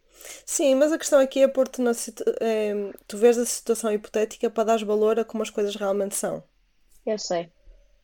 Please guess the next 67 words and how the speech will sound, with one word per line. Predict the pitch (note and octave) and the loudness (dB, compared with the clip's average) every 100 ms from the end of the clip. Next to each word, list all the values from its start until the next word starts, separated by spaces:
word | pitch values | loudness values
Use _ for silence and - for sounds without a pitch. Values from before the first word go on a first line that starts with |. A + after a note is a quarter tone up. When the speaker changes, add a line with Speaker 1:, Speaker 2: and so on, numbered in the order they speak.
| _ | _
Speaker 1:
Por | - G3 | -8 -6
isso | F#3+ G#3+ | -4 -6
é | |
que | G3+ | -6
foi | G3+ | -8
um | |
bocadinho | - G3 G3 | -6 -6 -6
por | F#3 G3+ | -6 -2
aí. | G#3 G3+ | 0 0
Não | - A3+ | -2 -4
sei, | A#3 | 2
eu | A#3 | 4
vi | D4+ | 6
algumas | D4 D#4+ | 6 4
pessoas | - C#4 C4 B3 | 0 6 6 8
em | A#3+ | 4
reviews | A#3 A3+ A3 A3 | 4 2 2 0
a | |
queixarem-se | A3 A3 A3 A3 A3+ - | -2 0 2 2 0 -2
de | |
não | A3 A3 | 0 2
haver | G#3+ | 2
explicação | - G#3+ G#3 G#3 | 2 -2 -2 -4
para | G3 | -4
as | F#3+ | -2
cordas, | - F#3 G#3+ G#3+ - _ _ - - - - | 0 -2 -2 -8 -14 _ _ -20 -20 -14 2
mas | A#3 | 4
eu | B3+ | 4
sinceramente | - - B3+ B3+ B3 | 2 4 6 6 4
acho | B3 | 0
que | - | 0
não | A#3+ | -2
precisa, | - B3 F#3+ E3+ F3+ - _ B3 | 0 0 0 0 -4 -8 _ -2
Speaker 2:
Não | C#4 E4+ | 0 2
é | E4+ | 6
Speaker 1:
porque | |
Speaker 2:
o | C#4+ C4+ | 8 10
objetivo | B3+ A#3 B3+ B3+ B3 | 8 8 4 2 2
do | G#3+ A3 | 4 4
livro. | C4+ C4+ G3+ G#3 G3 _ _ | 4 2 0 -6 -8 _ _
Por | A#3+ | 0
isso | C4 D4+ | 6 8
é | |
Speaker 1:
Yeah. | C#4+ | 10
Speaker 2:
que | C4+ | 6
eu | |
digo | A#3 C4 B3+ B3 | 4 2 0 2
que | |
é | C4 B3 | 2 2
um | B3 | 0
ficção | A#3+ B3+ - B3+ A#3+ | -2 -4 -4 -4 -2
científica, | B3 A#3 C4 C4 B3 | -2 0 -2 0 0
mas | B3 B3 | 2 2
não | B3 B3+ | 2 0
é | |
ficção | B3 C4 - C4 | 0 -4 -6 -8
científica, | B3+ B3+ C4+ B3+ A3 C#4 | -6 -4 -2 -2 4 6
Speaker 1:
Yeah, | |
Speaker 2:
porque | D4+ D4 C4+ | 8 8 8
isto | A3+ | 8
Speaker 1:
é | A#3+ | 8
Speaker 2:
é | |
Speaker 1:
mais | B3+ A#3+ | 8 8
Speaker 2:
sobre | B3 | 8
os | |
Speaker 1:
o | |
Speaker 2:
personagens. | B3 A#3+ A#3+ A#3+ A#3 G3+ G#3+ A3 - | 6 6 6 6 4 2 -2 -4 -10